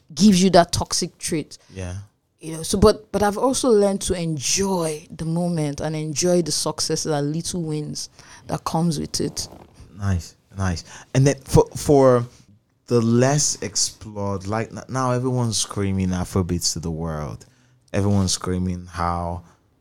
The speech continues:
Speaker 2: swashbuckling our music is and how it continues to do so much great work. But I've also seen you do work with artists that aren't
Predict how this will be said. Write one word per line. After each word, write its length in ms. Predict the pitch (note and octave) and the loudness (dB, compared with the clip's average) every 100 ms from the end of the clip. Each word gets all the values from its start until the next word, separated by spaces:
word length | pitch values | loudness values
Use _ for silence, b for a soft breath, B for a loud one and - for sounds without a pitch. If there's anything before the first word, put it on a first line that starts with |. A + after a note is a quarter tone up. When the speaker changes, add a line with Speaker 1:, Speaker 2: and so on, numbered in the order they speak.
| _ - | _ -14
Speaker 2:
swashbuckling 1040 | - - G#2 F#2+ - F#2+ F#2+ - F#2 F2+ | -6 2 2 2 0 -2 -2 0 0 0
our 160 | F2 F2 | 0 0
music 580 | F2+ F#2 F2 F2+ E2 - | -2 -2 -4 -4 -4 -6
is 360 | F2+ E2 E2 - | -6 -2 -2 -2
and 140 | F2 F#2 | -2 -2
how 260 | F2 E2+ - | -2 -2 -4
it 140 | E2+ | -4
continues 440 | - F2 F2+ F2 F2+ | -2 0 0 -2 -2
to 120 | - | -2
do 140 | E2+ E2+ | -2 -2
so 340 | - - F2+ | 0 0 -2
much 320 | E2+ F2 F2+ | -2 -4 -6
great 260 | - F2 - | -2 -2 -2
work. 400 | - E2 - - B B B B B B B B _ _ _ _ _ | -2 -2 -2 -10 B B B B B B B B _ _ _ _ _
But 80 | B2 | 0
I've 120 | A#2+ | 2
also 340 | C3+ D3+ - D3 | 4 4 4 2
seen 280 | C#3 B2+ | 2 2
you 100 | A2+ | 0
do 180 | G#2+ G#2 | -2 -2
work 420 | F#2 F#2 F2 - | -2 -4 -6 -8
with 240 | E2+ D#2+ - _ _ | -12 -12 -14 _ _
artists 480 | F#2 F2+ - E2+ - - | -6 -4 -4 -4 -6 -8
that 180 | D#2+ - | -10 -8
aren't 680 | F2 F2 F2 E2+ - - | -4 -2 -2 -4 -2 -2